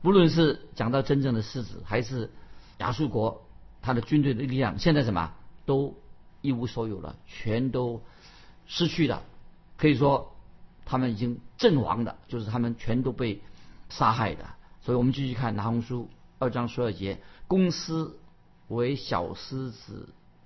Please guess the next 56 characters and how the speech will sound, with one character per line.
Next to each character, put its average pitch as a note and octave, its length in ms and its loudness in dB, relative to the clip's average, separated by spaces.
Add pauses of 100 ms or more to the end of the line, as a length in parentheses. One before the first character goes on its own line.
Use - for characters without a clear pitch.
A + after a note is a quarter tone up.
(320)
撕 F3+ 460 -2
碎 D3+ 360 0 (140)
许 - 180 -8
多 - 140 -2
食 - 180 -6
物， B2 220 -6 (600)
为 G3+ 180 4
母 C3 220 4
狮 D#3+ 480 2
掐 E3 340 2
死 - 240 -6
活 G2+ 220 -2
物， C3 260 -4 (340)
把 G#2 140 0
撕 D#3 200 -2
碎 D3 200 2
的、 F#2+ 240 -4 (400)
掐 D#3+ 340 2
死 A#2+ 180 -8
的 F#2+ 220 -2 (220)
充 D#3 300 2
满 D#2+ 400 -2
它 A#2+ 180 -4
的 G2 200 -6
洞 A#2+ 280 -2
穴。” G#2+ 260 -6 (500)
然 A2+ 160 2
后 B2 60 0
说 A#2+ 120 -2
二 B2 80 2
章 A#2+ 140 0
十 A#2+ 120 -2
二 A#2+ 80 2
节， G2+ 260 -4 (200)
不 D#3+ 80 4
论 D3 200 4
怎 A#2+ 140 2
么 C3+ 80 4
样 C#3 60 2
形 C3+ 200 0
容 A#2+ 220 -2 (260)
这 B2 80 -6
个 A#2 60 -4
狮 C3+ 240 -2
子 G2+ 240 -8
啊， E2+ 220 -10
这 A2 60 -10
是 A2+ 280 -4
形 A#2+ 200 0
容 C#3 120 2
词， A2+ 200 -6
这 C3+ 200 -4
是 C#3 60 -2
形 B2+ 180 -4
容 C#3 100 0
词， G#2+ 260 -8